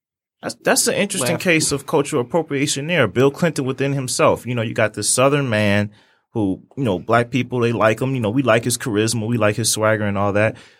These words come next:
Speaker 1: But to call yourself the first black president, even in the days of having someone as Obama who is mixed but is still black, that is a little offensive. And I do, I don't really like that joke either.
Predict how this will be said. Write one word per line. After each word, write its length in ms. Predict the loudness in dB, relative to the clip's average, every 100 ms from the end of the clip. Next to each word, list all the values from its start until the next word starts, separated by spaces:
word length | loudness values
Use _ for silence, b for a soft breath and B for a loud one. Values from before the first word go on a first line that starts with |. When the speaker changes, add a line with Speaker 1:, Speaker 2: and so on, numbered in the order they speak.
| B
Speaker 1:
But 120 | -4 -4
to 60 |
call 160 | -2 0
yourself 320 | 2 0 -2
the 60 | -4
first 300 | -2 -2 2
black 240 | 0 0
president, 500 | 2 2 2 -2 -2
even 240 | -2 -2 -2
in 100 | -2
the 40 |
days 320 | 2 2 2 -2
of 100 | -2
having 240 | -2 -2
someone 320 | -4 -6 -4
as 100 | -4
Obama 580 | -4 -2 2 4 2 -2
who 280 | -4 -8 -10 -8
is 200 | -6 -4
mixed 400 | 2 2 2 -4
but 120 | -4
is 100 | -4
still 260 | -2 -2 -2
black, 400 | 0 2 0 -4 b b b b _ _ -14
that 220 | -4 2
is 140 | 2 2
a 60 |
little 260 | 4 4 4
offensive. 560 | 0 -2 -2 -4 -8 -10
And 120 | -2
I 80 | 0
do, 320 | 0 0 2
I 120 | 2 0
don't 180 | 0
really 160 | -2 0
like 240 | 2 2 0
that 160 | -2
joke 300 | 0 -2 0
either. 320 | 0 -2 -4